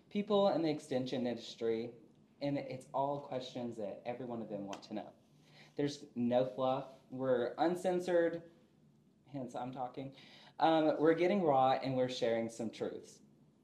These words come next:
So Tara has been my mentor for the last four years, and we have had a unique opportunity to grow together as she's built the empire that Harper Ellis Hair Co is. I would say our relationship is very unique because we've grown up together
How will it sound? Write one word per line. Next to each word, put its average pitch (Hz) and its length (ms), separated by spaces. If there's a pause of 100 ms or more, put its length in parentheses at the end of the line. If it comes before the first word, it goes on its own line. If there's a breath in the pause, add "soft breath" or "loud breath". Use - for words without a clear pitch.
(600)
So 165 200
Tara 208 360
has 208 200
been 165 160
my 147 100
mentor 123 500
for 113 80
the 117 120
last 107 300
four 104 140
years, - 480
and 127 100
we 127 100
have 127 120
had 143 340 (420 loud breath)
a 139 80
unique 180 400
opportunity 117 720
to 127 140
grow 135 260
together 104 480
as 123 180
she's 117 220
built 110 180
the 113 160
empire 101 540
that 107 180
Harper 107 240
Ellis 101 380
Hair 127 280
Co 98 220 (240)
is. - 380 (760 soft breath)
I 151 160
would 143 200
say 208 280
our 185 120
relationship 180 680
is 160 140
very 220 220
unique 156 460
because 131 320
we've 127 180
grown 120 200
up 123 180
together 107 520